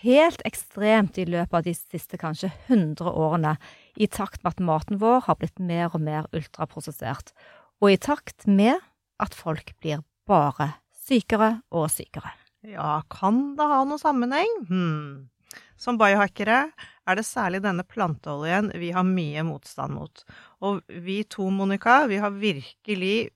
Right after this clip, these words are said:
Speaker 2: gjort, <laughs> gjort en jobb her på å prøve å informere, og derfor så er det så gøy nå når vi endelig kan få noen flere med oss, og også en norsk stemme. Vi har jo snakket med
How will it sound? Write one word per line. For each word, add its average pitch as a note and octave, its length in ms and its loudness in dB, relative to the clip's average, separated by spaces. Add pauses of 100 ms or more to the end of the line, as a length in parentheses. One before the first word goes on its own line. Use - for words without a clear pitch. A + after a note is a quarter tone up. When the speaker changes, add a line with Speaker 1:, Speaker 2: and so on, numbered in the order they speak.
Speaker 2:
gjort, - 540 -14 (260)
<laughs> G3+ 640 2
gjort G#3+ 180 2
en A#3 140 4
jobb G#3+ 340 4
her G#3+ 260 6
på G#3+ 120 -4
å - 80 -12
prøve F#3+ 400 2
å E3+ 40 0
informere, F3+ 760 0 (400)
og G#3 80 -2
derfor G#3+ 180 -4
så G#3+ 100 2
er F#3 60 2
det - 60 -8
så G#3+ 80 -2
gøy F3+ 260 2
nå F3+ 160 2
når F#3 140 0
vi - 160 0
endelig E3+ 400 -2
kan F#3+ 180 -2 (140)
få F3+ 240 -6
noen G#3 160 -2
flere F#3 400 -4
med F3+ 240 0
oss, C#4 160 -6
og - 100 -4
også B3+ 220 -6
en B3 160 0
norsk - 340 -6
stemme. F#3 460 0 (340)
Vi - 80 -4
har D#3+ 80 2
jo F3 120 -6
snakket F#3 300 -6
med F3+ 140 -6